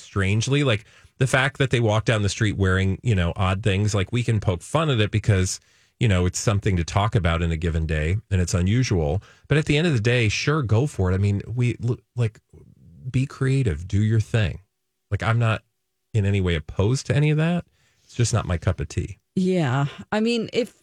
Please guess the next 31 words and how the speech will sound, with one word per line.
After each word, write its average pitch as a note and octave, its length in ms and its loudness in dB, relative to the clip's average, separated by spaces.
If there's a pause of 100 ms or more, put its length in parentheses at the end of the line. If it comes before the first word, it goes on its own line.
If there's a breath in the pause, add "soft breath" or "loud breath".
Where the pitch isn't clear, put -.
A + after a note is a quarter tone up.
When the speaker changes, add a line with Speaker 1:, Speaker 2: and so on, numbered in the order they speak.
(100)
Speaker 2:
it - 140 -4
just - 300 -4
seems A3+ 260 -2
like F#3+ 140 -2
a F3 80 0
desperate D3+ 600 -2
cry C#3 280 0
for G#2 160 -4
attention, A2+ 720 -4 (580)
honestly. D3+ 720 -2 (140)
It's - 320 -4
just, - 380 -6
what, G3 260 -6
who A#3 460 -12
d-, - 140 -18 (640 loud breath)
they're C#4 140 0
on D#4+ 180 2
vacation, B3+ 680 0
but F3+ 140 -2
they G3 100 -2
don't C4+ 260 -4
look - 160 -6
comfortable. E3+ 600 -4
She's B3+ 320 -4
in G#3 160 4
this E3+ 200 0
Speaker 1:
<laughs> E3 80 -2
Speaker 2:
ridiculous, D#3+ 680 -4
like, D3+ 220 -4 (160)
white F3 480 -2
tights G3+ 500 -4